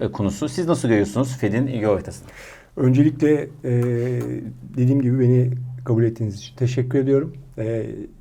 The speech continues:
Speaker 2: eğer ilgilenen varsa fotoğrafla ömergencal nokta com adresinden fotoğraflarıma bakabilirler.
Speaker 1: Onu da açıklamaya koyarız.
Speaker 2: Yorum,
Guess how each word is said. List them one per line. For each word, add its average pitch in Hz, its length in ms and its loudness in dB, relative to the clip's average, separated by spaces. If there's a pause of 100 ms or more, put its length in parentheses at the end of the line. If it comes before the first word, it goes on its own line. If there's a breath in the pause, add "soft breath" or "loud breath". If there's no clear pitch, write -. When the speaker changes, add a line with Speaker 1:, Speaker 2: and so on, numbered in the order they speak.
(140)
Speaker 2:
eğer 120 220 -2
ilgilenen 135 600 6
varsa 135 260 2
fotoğrafla 117 560 -2
ömergencal 123 800 6
nokta 113 400 -4
com 127 280 4
adresinden 113 600 -2
fotoğraflarıma 127 640 -2
bakabilirler. 120 640 2
Speaker 1:
Onu 104 160 0
da 113 40 2
açıklamaya 113 420 4
koyarız. 110 420 4
Speaker 2:
Yorum, 156 420 8